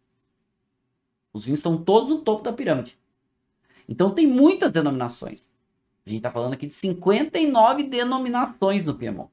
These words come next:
Então é muita área demarcada. Então fazer esse agrupamento por macro áreas fica mais fácil. No norte, essa área aqui que vai até as áreas mais al-, são áreas, áreas mais alpinas, e até a gente vê aqui,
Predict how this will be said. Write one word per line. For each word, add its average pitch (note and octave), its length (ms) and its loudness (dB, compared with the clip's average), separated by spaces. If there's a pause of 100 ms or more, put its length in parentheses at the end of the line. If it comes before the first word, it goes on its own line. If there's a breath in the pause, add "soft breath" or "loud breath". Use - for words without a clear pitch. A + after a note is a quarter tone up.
(400)
Então B2 160 -4
é D3+ 60 2
muita F#3 440 2
área F3 220 4
demarcada. F3+ 580 -4 (260)
Então A#2+ 200 -8
fazer B2 260 -4
esse D#3+ 140 -4
agrupamento D3+ 840 -2
por C#3+ 160 -8
macro B2+ 380 -2
áreas C3+ 380 0 (240)
fica - 220 -4
mais D3+ 240 -6
fácil. - 400 -8 (720)
No D#4 320 4
norte, F#3 720 4 (1200)
essa A2+ 240 -4
área C3 160 0
aqui C3 120 -14
que C#3 100 -10
vai C3 180 0
até B2 220 -2
as D#3 140 2
áreas B2 300 -2
mais A2+ 220 -8
al-, G2+ 200 -10
são A#2+ 100 -4
áreas, A#2 360 -4
áreas B2 240 -2
mais A#2+ 180 -8
alpinas, A#2+ 680 -6 (640)
e A#2+ 160 0
até G#2 320 -2
a D3 60 2
gente C3+ 320 -6
vê C3 280 -2
aqui, D3+ 520 -6